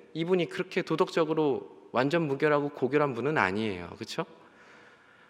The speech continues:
사실은 뭐 오늘날까지 올 필요도 없습니다. 율법서에서도 이미 이러한 행동들은 나쁘다고 규정을 했으니까요. 그렇지만, 그렇지만 다윗이 이런 점이 있지만,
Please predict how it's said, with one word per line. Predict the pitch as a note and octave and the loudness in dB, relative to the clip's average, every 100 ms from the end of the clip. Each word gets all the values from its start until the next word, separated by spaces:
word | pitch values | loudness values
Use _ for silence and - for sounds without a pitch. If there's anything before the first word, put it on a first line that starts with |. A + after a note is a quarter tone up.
| _ _ _ _ _ _ - | _ _ _ _ _ _ -2
사실은 | G3+ G3 A#3 F3 | 0 4 4 8
뭐 | E3+ C#3 F3 - - | 10 8 4 -10 2
오늘날까지 | C#3 G3 G#3 F3+ E3 D#3 D3+ | 8 8 10 8 8 4 6
올 | C3 | 2
필요도 | - E3+ | 2 0
없습니다. | A#2 - A2+ | 0 0 0
율법서에서도 | A#2 F#3 G#3 G3+ F#3 E3 D#3+ D3 D#3+ | 0 2 2 2 4 6 6 2 2
이미 | C3+ C#3 C#3 G#2+ | 0 0 0 2
이러한 | C3 E3+ E3 | 4 4 2
행동들은 | D#3 D3 C#3+ B2 B2 F3+ G#3+ - - | 0 0 2 2 2 0 -2 -12 -2
나쁘다고 | G2+ - D3+ C#3 C3 | -2 0 2 4 2
규정을 | - C3 B2 | 0 0 0
했으니까요. | E3+ - A2+ F#2+ F2 - _ _ _ _ - _ _ _ _ - - - - | 0 -2 -4 -4 -10 -12 _ _ _ _ -20 _ _ _ _ -20 -20 -20 -4
그렇지만, | D3 C#3 - C#3 C#3+ - - - - - - | 2 2 2 6 6 6 -8 -16 -20 -20 -4
그렇지만 | A#2+ - - F#2+ B2 G#3 - - - | -4 -2 -2 0 0 -2 -10 -16 2
다윗이 | B2 C3+ | 2 4
이런 | D3 D3+ D3 | 4 4 6
점이 | C3+ C#3+ A2 | 4 4 2
있지만, | - A2+ A#2+ A#2+ E2+ | 0 0 4 4 0